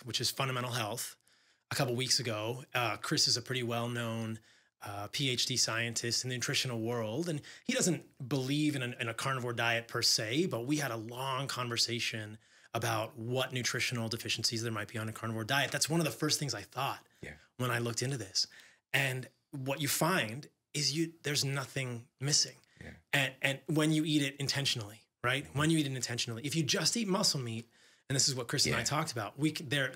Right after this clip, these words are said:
Speaker 1: you can definitely have nutritional deficiencies, right? Folate, biotin, uh, riboflavin, many nutrients can be inadequately represented in the muscle meat, but they're ade-, they're just robustly present in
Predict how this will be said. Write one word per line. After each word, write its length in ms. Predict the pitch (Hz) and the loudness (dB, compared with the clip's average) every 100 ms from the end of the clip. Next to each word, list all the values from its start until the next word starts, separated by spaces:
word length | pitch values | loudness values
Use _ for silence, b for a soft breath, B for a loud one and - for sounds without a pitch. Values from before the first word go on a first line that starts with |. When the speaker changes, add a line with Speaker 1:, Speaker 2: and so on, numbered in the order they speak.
| 123 | -6
Speaker 1:
you 140 | 135 | -4
can 160 | 135 127 | -2 2
definitely 400 | 151 127 123 120 | 2 2 -2 -2
have 120 | 113 | -2
nutritional 380 | 113 - - 104 | -2 -2 -4 -4
deficiencies, 640 | - 104 104 - 139 - | -4 -2 0 -2 -2 0
right? 180 | 120 120 B B B | 0 0 B B B
Folate, 600 | - 143 123 117 120 120 | 0 2 2 0 0 -2
biotin, 680 | 135 123 117 - 117 110 110 b b b - | 2 2 2 0 -2 -4 -8 b b b -6
uh, 400 | 107 95 95 104 123 | -4 -4 -6 -6 0
riboflavin, 800 | 131 127 120 123 113 113 113 113 B B | 2 2 -2 0 -2 -2 -6 -8 B B
many 240 | 139 160 160 | 2 4 4
nutrients 600 | 139 123 123 120 107 - | 2 0 0 -2 0 0
can 280 | - 120 113 | 0 -4 -2
be 200 | 117 143 | -2 0
inadequately 880 | 135 139 143 - 113 113 - 131 | 2 4 2 -2 -6 -6 -8 -4
represented 720 | 120 120 - 120 117 117 160 160 | -2 -2 0 0 2 0 -2 -2
in 100 | 135 | -4
the 60 | 127 | -2
muscle 280 | 123 - 120 | 2 2 0
meat, 160 | 110 - | -8 -6
but 100 | 165 | -4
they're 140 | 170 - _ - | -4 -6 _ 4
ade-, 200 | 135 147 | 4 4
they're 100 | 131 | 0
just 220 | 123 139 - _ _ 123 | 0 0 -2 _ _ -6
robustly 500 | 131 117 143 151 139 | -2 2 4 4 2
present 400 | - 120 117 113 | -2 -2 -2 -4
in 240 | 117 117 | -6 -6